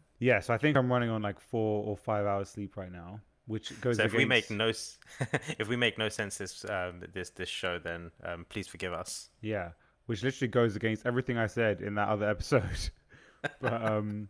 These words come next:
Speaker 1: today's just an exception. I actually had some plans later this evening, and I just cancelled them because I said, "Look, I'm gonna need to sleep," and just, um, I did go to the gym though, um, today and yesterday, and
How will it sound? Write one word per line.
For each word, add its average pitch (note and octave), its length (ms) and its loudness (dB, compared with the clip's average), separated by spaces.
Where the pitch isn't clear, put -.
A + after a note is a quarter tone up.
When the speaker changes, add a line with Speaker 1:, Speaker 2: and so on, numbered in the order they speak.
Speaker 1:
today's B2 300 6
just A2+ 160 0
an G#2+ 60 0
exception. G2 520 -2
I A2 160 4
actually B2 380 0
had G#2+ 200 -4
some A2 160 -4
plans G#2 440 0
later G2+ 240 -2
this F#2+ 160 -8
evening, F#2 340 -6
and F#2 60 -12
I F2+ 100 -10
just F2 160 -18
cancelled F#2+ 380 -10
them F2 320 -10
because F2+ 340 -8
I F2+ 340 -6
said, F2 300 -12
"Look, F2+ 240 -8
I'm F#2+ 100 -8
gonna F2 160 -6
need F2 180 -8
to F#2 100 -14
sleep," E2+ 300 -8
and F2 280 -10
just, - 340 -12
um, F2 380 -10
I A2 60 -4
did C3 140 0
go B2 120 4
to A2 120 -2
the G2 60 -2
gym G#2+ 260 0
though, F2 240 -8
um, E2+ 460 -10
today F#2+ 320 -4
and F#2 80 -6
yesterday, F2+ 560 -10
and F2+ 500 -8